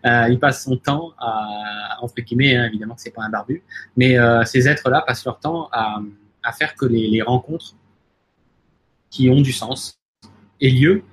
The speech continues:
et, et que, euh, surtout maintenant, hein, parce que maintenant c'est vrai qu'on est dans des énergies, euh, qui convergent vers,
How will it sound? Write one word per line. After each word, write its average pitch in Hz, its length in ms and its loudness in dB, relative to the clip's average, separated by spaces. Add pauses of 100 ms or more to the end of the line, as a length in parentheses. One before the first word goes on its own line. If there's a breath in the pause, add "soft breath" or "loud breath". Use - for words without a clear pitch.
(180)
et, 110 340 0
et 110 80 0
que, - 140 -4
euh, 110 680 -4 (760)
surtout - 300 -4
maintenant, 127 440 0
hein, 104 80 -20
parce - 120 -18
que - 120 -16
maintenant 120 160 -2
c'est 123 140 -6
vrai 127 160 0
qu'on 113 80 -16
est 110 80 -6
dans 110 100 -10
des 107 220 -12
énergies, 113 520 -2
euh, 101 100 -8
qui - 120 -14
convergent 127 560 2
vers, 131 280 0